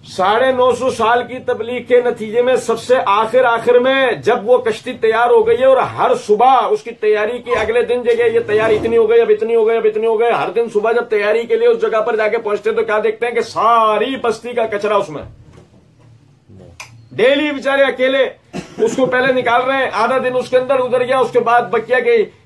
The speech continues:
चीजें वही अल्लाह की तरफ से पाते हैं, सीखते जाते हैं और कश्ती बनाते जाते हैं। मैंने बताया था सर, बहुत ज्यादा हो गई, बहुत ज्यादा, बहुत ज्यादा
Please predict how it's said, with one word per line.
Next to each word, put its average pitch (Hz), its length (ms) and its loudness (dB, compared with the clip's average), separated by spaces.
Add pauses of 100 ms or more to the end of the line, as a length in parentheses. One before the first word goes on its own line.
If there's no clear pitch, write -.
चीजें 220 460 -2
वही 202 460 0
अल्लाह 202 240 0
की 208 100 -4
तरफ 214 180 -4
से 220 140 -2
पाते 202 320 -4
हैं, 214 280 2 (400)
सीखते 214 320 -2
जाते 214 280 -2
हैं 214 80 2
और 214 100 2
कश्ती 202 300 -6
बनाते 185 340 -4
जाते - 240 -8
हैं। - 80 -20 (2250)
मैंने 170 140 -4
बताया 165 300 -4
था 156 60 -8
सर, 120 180 -20 (3000)
बहुत 139 300 -4
ज्यादा 143 260 -6
हो 131 140 -6
गई, 123 200 -12
बहुत 143 320 -6
ज्यादा, 147 440 -6 (480)
बहुत 208 280 0
ज्यादा 151 340 -10